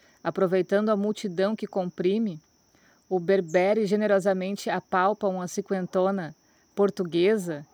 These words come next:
que não era apalpada há mais de vinte anos, estará a ser generoso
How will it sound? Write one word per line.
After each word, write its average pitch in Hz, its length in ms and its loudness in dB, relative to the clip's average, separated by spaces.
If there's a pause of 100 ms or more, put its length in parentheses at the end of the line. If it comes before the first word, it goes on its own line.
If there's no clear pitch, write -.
(100)
que 190 80 -4
não 220 200 2
era 208 180 4
apalpada 175 800 0 (220)
há 175 80 -8
mais 170 240 2
de 170 80 -2
vinte 180 360 -4
anos, 190 540 -2 (560)
estará 196 400 2
a 214 60 2
ser 214 180 -2
generoso 202 720 -2